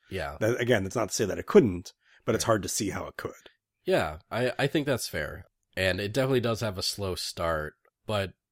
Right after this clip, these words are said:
Speaker 1: I love that game. It's, it's, it's really good. I actually kind of had the opposite problem as you, where I was playing through Hollow Knight trying to get to the end, uh, to the best of my ability.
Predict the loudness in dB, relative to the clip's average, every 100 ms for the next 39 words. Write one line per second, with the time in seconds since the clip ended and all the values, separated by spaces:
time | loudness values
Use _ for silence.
0 | -4 -2 -2 -4 -6 -6 -6 -8 -6 -6
1 | -6 -8 -12 _ _ _ _ -6 -6 -2
2 | -2 -2 0 0 0 2 2 4 2 0
3 | -4 -2 0 -2 -2 -2 -2 -4 -8 -10
4 | -4 0 0 0 -4 -8 -6 -6 -6 -10
5 | _ _ _ _ -4 0 2 0 -4 -10
6 | _ _ -6 -4 0 0 0 -2 0 0
7 | 2 0 0 -2 -4 -6 -14 _ _ -6
8 | -6 -6 -4 0 2 0 -4 -12 -14 _
9 | _ _ _ -4 -2 -2 -4 -10 _ _
10 | _ _ -10 -2 -2 -2 -4 -6 -4 -2
11 | 0 0 -2 -2